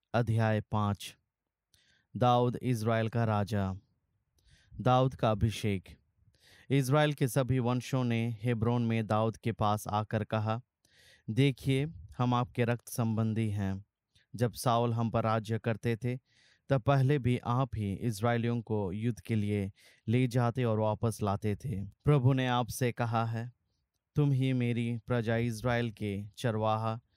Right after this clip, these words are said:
इज़राइल के शासक बन जाओगे।'" इज़राइल के सभी नेता हेब्रोन में राजा के पास आए और दाऊद ने हेब्रोन में प्रभु के सामने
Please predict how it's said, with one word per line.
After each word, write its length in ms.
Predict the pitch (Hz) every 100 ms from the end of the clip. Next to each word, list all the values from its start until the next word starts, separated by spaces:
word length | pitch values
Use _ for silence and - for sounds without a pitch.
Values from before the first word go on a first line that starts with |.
| _ _ _
इज़राइल 400 | 139 123 147 143
के 140 | 127
शासक 440 | 117 131 120 - 110
बन 300 | 98 113 113
जाओगे।'" 640 | 110 107 110 95 95 104 - _ _ _ _ _ _ -
इज़राइल 400 | 139 135 147 143
के 100 | 135
सभी 320 | 117 131 131
नेता 520 | 127 123 107 117 120 - _ _ _ -
हेब्रोन 360 | 143 117 131 127
में 180 | 123 117
राजा 320 | 117 113 117
के 180 | - 113
पास 340 | 117 110 -
आए 420 | 95 113 113 113 131 _ _ _ _
और 140 | 127
दाऊद 340 | 120 131 143 135
ने 160 | 117
हेब्रोन 420 | 113 123 113 123 123
में 160 | 113 110
प्रभु 340 | 123 120 131
के 160 | 123 113
सामने 560 | - 117 113 113 117